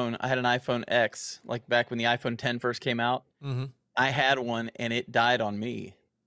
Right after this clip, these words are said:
Speaker 1: like, completely died. Had no phone at all. And, uh, my buddy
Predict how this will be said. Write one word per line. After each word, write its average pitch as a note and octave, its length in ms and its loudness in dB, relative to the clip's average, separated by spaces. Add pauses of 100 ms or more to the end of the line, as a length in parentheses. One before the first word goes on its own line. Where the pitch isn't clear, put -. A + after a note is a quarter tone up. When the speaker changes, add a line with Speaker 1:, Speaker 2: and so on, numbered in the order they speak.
(120)
Speaker 1:
like, A#2+ 160 -6
completely A#2 640 -4
died. F2+ 400 -4 (140)
Had A2+ 180 -2
no A#2+ 160 0
phone B2+ 260 -2
at G2 80 -2
all. G#2+ 380 0 (520)
And, A2+ 440 -2
uh, G#2 380 0 (200)
my B2 120 0
buddy B2+ 500 2